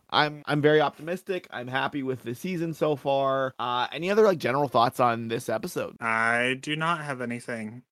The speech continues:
Speaker 1: Ooh, I actually have one. Uh, Vibe of the Tribe was a terrible episode title. That's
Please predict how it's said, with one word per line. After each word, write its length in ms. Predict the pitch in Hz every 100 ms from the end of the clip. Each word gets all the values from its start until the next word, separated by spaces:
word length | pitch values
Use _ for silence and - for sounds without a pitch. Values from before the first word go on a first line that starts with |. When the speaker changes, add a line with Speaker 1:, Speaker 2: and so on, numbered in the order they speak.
| -
Speaker 1:
Ooh, 240 | 202 220 165
I 140 | 160
actually 260 | 175 - 190
have 160 | 170
one. 380 | 139 135 113 -
Uh, 300 | 135 143 147
Vibe 480 | 139 123 123 139 180
of 160 | 220 196
the 80 |
Tribe 640 | 220 - 127 120 135 143 120
was 180 | 135 131
a 60 |
terrible 520 | - 131 117 113 110
episode 400 | 98 - - -
title. 280 | - - -
That's 340 | - 170 214